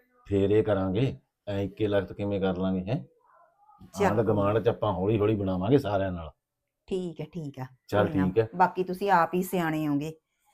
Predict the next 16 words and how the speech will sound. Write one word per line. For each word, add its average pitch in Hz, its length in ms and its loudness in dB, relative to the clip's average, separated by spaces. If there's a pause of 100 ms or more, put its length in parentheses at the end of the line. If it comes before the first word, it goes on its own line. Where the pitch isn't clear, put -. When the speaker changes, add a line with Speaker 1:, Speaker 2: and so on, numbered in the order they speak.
(560)
Speaker 1:
ਮੈਂ 117 300 4
ਦੁੱਧ 95 220 -2
ਲਿਆਉਣਾ 117 280 4
ਇਹਦੇ 92 140 -2
ਵਾਸਤੇ, 92 420 -2
ਹੈਂ? 185 140 -2 (180)
Speaker 2:
ਹਾਂ, 185 220 2
ਨਾਲੇ 220 380 4
ਉਹ 254 160 4
ਨਿੱਪਲ 226 360 6
ਜਿਹਾ - 140 4
ਫੜ 202 200 4
ਲਿਆਇਓ। 196 460 2 (240)
Speaker 1:
ਉਹ 120 120 0
ਲਿਆਵਾਂ? 143 280 4 (200)
Speaker 2:
ਹਾਂ, 196 380 8